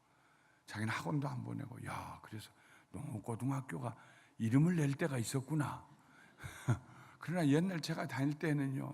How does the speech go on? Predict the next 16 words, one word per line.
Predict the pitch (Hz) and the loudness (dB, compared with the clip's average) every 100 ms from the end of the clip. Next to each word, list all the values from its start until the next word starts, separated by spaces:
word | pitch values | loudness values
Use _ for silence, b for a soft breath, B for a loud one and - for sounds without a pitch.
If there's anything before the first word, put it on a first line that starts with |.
| 139 | -10
정말, | - - 202 220 - _ B B B | -14 -10 -10 -10 -12 _ B B B
물론 | - 208 190 | -4 0 4
역사는 | 175 - 220 175 | 4 4 0 -2
오래돼, | 170 - 202 214 185 | -6 -8 -8 -8 -8
지금은 | - 170 180 165 B - | -4 0 0 0 B -2
백한 | 165 175 | 0 2
삼십 | 160 180 165 196 | 0 0 0 0
년 | 175 160 | 0 0
된 | 160 147 B B | -2 -6 B B
그런 | - 170 151 | -6 -2 -2
역사이지만, | 147 - 147 117 - 64 - - - | -2 -4 -4 -4 -6 -6 -6 -10 -10
백한 | 147 135 | -6 -2
이십 | 120 - | -4 -4
년 | 139 123 | -6 -6
된 | 131 - | -8 -14
역사. | - | -16